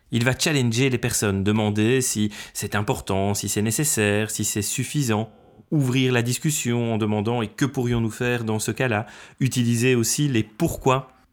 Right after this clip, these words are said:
Pourquoi ceci ? Pourquoi cela ? Afin de capter l'essence des différents points abordés, des différents arguments.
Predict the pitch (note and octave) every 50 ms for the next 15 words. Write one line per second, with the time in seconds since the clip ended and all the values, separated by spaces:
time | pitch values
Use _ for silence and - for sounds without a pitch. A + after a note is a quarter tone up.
0 | _ - - G#2+ G#2 - B2+ B2 D3+ D3 D3+ C#3 C#3 C#3 C#3 C3 - A2+ - B2+
1 | A#2 - - C3 B2 A#2+ A#2+ B2 - - _ - - G2+ - - A#2+ A2 G#2+ -
2 | A#2+ A2 - - B2 A#2+ A#2 A2+ A#2 - - A2 A2 A#2+ B2+ B2+ - - G#2 G2
3 | G#2 G2+ G#2 G#2 - A2+ G#2 A2 A2 G#2 - - A#2 A2 A2+ A#2 - A2+ A2+ A#2
4 | A#2+ A2+ A#2+ G#2 G2+ G2+ G#2 A2+ G#2+ G#2 F#2+ G2 - A2+ G2 G#2+ G#2 A2+ G#2+ G#2+
5 | A#2+ A#2+ G#2 F#2 G#2+ C#3